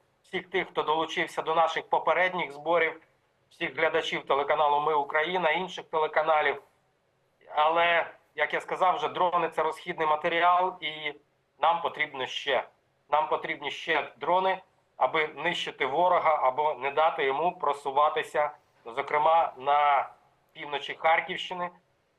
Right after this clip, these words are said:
де зараз виконує бойові завдання у складі Сил оборони України бригада гард. Нам зараз потрібно, ми хочемо зібрати зараз п'ятсот грив-, тисяч, п'ятсот тисяч гривень.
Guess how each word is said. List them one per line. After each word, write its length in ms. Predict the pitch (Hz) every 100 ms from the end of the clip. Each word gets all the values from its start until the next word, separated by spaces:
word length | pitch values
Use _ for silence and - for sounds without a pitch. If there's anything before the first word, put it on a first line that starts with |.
| -
де 380 | 147 156 156 -
зараз 420 | 123 143 139 135
виконує 380 | 131 147 139 131
бойові 640 | 123 131 127 127 135 147 135
завдання 560 | 135 135 131 147 160
у 60 | 139
складі 360 | - 139 127
Сил 200 | 123 135
оборони 340 | 131 127 127 123
України 540 | 120 135 143 151 143 - _ _
бригада 380 | - 135 127 123
гард. 240 | 123 117 - _ _ _ -
Нам 160 | 139 147
зараз 260 | 151 143
потрібно, 400 | - 147 151 139
ми 100 | 139
хочемо 340 | 131 123 135 131
зібрати 360 | 139 143 143
зараз 260 | 131 135 135
п'ятсот 380 | 139 135 156 131
грив-, 380 | 143 180 180
тисяч, 300 | 175 156 151
п'ятсот 420 | - 160 - 151 -
тисяч 280 | 139 139
гривень. 360 | 127 175 180 180